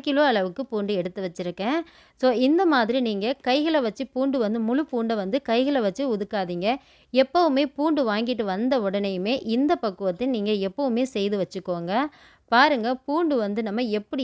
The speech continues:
எந்த அளவுக்கு உதிர்ந்து வருதுன்னு. இது வந்து முக்கியமான டிப்ஸு. இது எப்பவுமே நீங்க ஃபாலோ பண்ணிட்டீங்கன்னா உங்களுக்கு ஈஸியா இருக்கும்.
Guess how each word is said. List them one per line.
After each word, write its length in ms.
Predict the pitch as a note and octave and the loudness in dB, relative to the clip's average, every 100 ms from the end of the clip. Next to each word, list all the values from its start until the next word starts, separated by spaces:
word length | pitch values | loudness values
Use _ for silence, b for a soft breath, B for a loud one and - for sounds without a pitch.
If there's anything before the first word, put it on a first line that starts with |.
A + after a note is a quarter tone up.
| G#3+ | -2
எந்த 180 | A3+ B3+ | 0 0
அளவுக்கு 300 | G#3 G3+ A#3+ B3+ | 0 -2 -2 -2
உதிர்ந்து 300 | G3 G#3 A3 G#3 | 0 0 0 0
வருதுன்னு. 320 | F3+ E3+ F#3+ A#3 | -2 -4 -4 -2
இது 100 | G#3+ G#3+ | -2 0
வந்து 160 | A#3 C4+ A3 | 0 0 0
முக்கியமான 640 | A3+ - D4+ B3 G#3+ A3 - | -4 -2 -2 -2 -4 -6 -6
டிப்ஸு. 320 | F#3 - C4 D4 b b A3 | -14 -6 -6 -6 b b -4
இது 100 | G3+ G3 G#3 | 0 0 0
எப்பவுமே 400 | - E4 A3 B3+ A#3+ | 2 2 2 0 0
நீங்க 180 | G3+ B3+ | 0 -2
ஃபாலோ 240 | A#3+ G3+ A#3+ A3 | 0 0 0 -2
பண்ணிட்டீங்கன்னா 540 | G3 F3+ F3+ F3+ B3 B3+ | -8 -8 -8 -4 -2 -2
உங்களுக்கு 280 | G3+ F#3+ F#3+ G3 | -4 -4 -6 -4
ஈஸியா 300 | A3+ A3+ G#3+ F#3+ | -4 -2 -2 0
இருக்கும். 300 | F3 A#3 | -2 -2